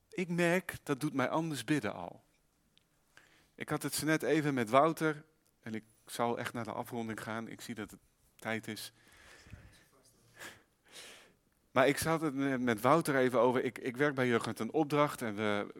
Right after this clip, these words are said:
starten woensdag weer een, een fulltime residentiële bijbelschool. Jullie zijn met Daniel bezig, die, eh,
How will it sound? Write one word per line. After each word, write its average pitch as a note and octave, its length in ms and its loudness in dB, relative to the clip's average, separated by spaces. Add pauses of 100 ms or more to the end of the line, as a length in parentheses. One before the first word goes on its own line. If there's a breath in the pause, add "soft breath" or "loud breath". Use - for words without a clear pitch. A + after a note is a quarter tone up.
(240)
starten C3 400 0
woensdag C#3+ 440 4
weer B2 420 0
een, A2 300 -6
een A2 120 -10
fulltime A#2+ 840 -2
residentiële A2+ 800 -2
bijbelschool. F#2+ 720 0 (960)
Jullie C3 240 4
zijn A#2+ 180 0
met G#2+ 160 0
Daniel B2+ 380 4
bezig, A#2+ 460 -4
die, G#2+ 320 -6
eh, F#2+ 60 -2